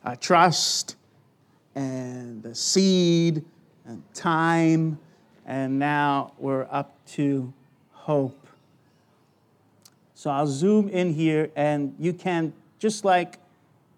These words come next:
the other weeks, you can download this at the Inspiration Fire online store. You go to brisbane fire dot com, you click on the Inspiration Fire online store. It's a free download,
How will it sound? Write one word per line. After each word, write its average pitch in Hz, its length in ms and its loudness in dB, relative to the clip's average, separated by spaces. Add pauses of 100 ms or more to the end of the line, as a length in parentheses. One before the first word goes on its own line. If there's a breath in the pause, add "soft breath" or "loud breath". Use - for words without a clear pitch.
(200)
the 160 120 4
other 190 180 8
weeks, 185 260 2
you 180 60 0
can 151 140 0
download 170 560 2
this 165 220 -2
at 151 180 -2
the 151 80 -10
Inspiration 165 640 -2
Fire 160 440 0 (100)
online 165 520 0
store. 190 500 2
You 175 120 2
go 151 160 0
to 151 80 -2
brisbane 147 400 -2
fire 202 480 0
dot 180 340 0
com, 185 520 0 (680 soft breath)
you 147 280 0
click 185 380 -2
on 165 180 4
the 156 100 2
Inspiration 165 600 2
Fire 165 320 4
online 165 560 2
store. 180 400 4
It's 160 180 -2
a 160 60 -2
free 185 320 -2
download, 175 920 4